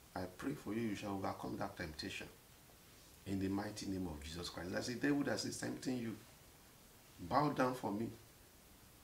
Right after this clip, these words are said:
I will give you this position. I will give you this status." I pray for you. In your office, you shall overcome temptations.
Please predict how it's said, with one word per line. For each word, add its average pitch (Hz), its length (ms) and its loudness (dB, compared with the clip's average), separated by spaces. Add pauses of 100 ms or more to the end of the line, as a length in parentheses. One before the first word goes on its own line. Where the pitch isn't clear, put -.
(240)
I 98 140 0
will 98 180 2
give 131 280 4
you 117 120 0
this - 200 4
position. 92 480 0
I 90 140 2
will 95 80 0
give 127 220 4
you 117 160 4
this 110 180 2
status." - 540 -2 (1400)
I 110 140 0
pray 139 260 -2
for 113 240 -2
you. 131 220 -2 (160)
In 107 160 0
your 107 260 0
office, - 600 -2 (300)
you 87 120 -2
shall 90 240 0
overcome 92 420 0
temptations. 82 800 -6